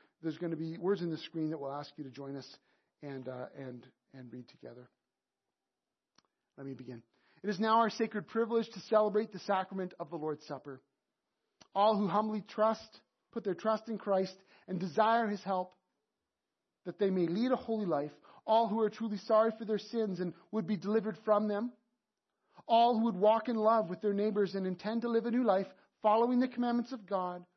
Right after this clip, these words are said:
walking from now on in his holy ways, are invited to draw near with faith and to receive this holy sacrament.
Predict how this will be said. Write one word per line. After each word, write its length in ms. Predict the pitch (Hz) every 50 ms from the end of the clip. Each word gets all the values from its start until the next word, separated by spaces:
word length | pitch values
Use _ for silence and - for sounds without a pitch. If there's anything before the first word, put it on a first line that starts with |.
| _ _ -
walking 400 | 190 220 233 233 - 269 247 226
from 180 | - 247 240
now 220 | 233 233 240 233 226
on 220 | 220 214 220 220
in 80 | 220 220
his 120 | 220 -
holy 260 | - - 214 220 226 214
ways, 320 | 170 160 156 160 160 - - - - - -
are 140 | - 190 202
invited 400 | 202 175 180 208 214 208 220 -
to 80 | 185 156
draw 520 | 131 135 143 170 196 214 226 226 233 240
near 220 | 233 220 220 226
with 160 | 220 220 208 - - -
faith 260 | - 165 160 156 147 - _ _ _ _ _ _ _ _ _ _ _ _ _ _
and 100 | - 151 143
to 40 | 160
receive 440 | 160 156 - - 180 175 165 135
this 160 | 143 160 - -
holy 240 | - 147 139 143
sacrament. 560 | 139 - 139 127 123 120 - 120 123 120 113